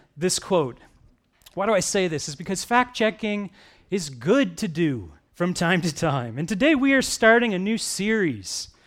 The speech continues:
um, where we are looking at some of the most misquoted Bible verses, um, that Christians and other people use in, in, in a way maybe that's not the way it should be. We're looking at, we're fact-checking, not so much, we're not asking ourselves, "Was this in the Bible?"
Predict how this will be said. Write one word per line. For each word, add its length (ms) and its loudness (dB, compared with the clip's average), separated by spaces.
um, 160 -4
where 200 4
we 180 2
are 60 4
looking 420 2
at 240 0
some 160 -4
of 40 -6
the 60 -6
most 280 -4
misquoted 720 -2
Bible 340 -2
verses, 760 -6
um, 240 -6
that 160 -4
Christians 600 -2
and 140 -2
other 180 0
people 360 -8
use 760 -6
in, 200 0
in, 420 -4
in 120 -2
a 60 0
way 200 6
maybe 300 2
that's 260 -4
not 320 0
the 60 -4
way 180 0
it 80 -6
should 260 -6
be. 280 -8
We're 100 -2
looking 240 4
at, 180 -2
we're 120 0
fact-checking, 800 2
not 240 2
so 160 0
much, 360 0
we're 180 0
not 180 4
asking 340 2
ourselves, 400 -2
"Was 120 -8
this 120 -8
in 80 -12
the 60 -8
Bible?" 480 -2